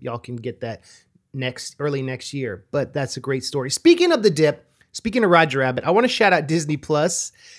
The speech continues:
because it's freaking, I'm not, they don't pay me. Not yet. Hey! <laughs>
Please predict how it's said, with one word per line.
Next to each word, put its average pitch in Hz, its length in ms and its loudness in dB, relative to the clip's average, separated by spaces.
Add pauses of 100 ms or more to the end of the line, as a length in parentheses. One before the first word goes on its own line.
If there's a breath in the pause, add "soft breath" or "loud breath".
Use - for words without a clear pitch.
(220 soft breath)
because 233 460 4
it's 240 320 4
freaking, 233 540 2 (240)
I'm 240 160 6
not, - 100 2
they 233 80 6
don't 320 180 6
pay 175 240 4
me. 233 360 0 (420)
Not 135 160 -4
yet. 120 260 -6
Hey! 240 840 8
<laughs> - 40 -20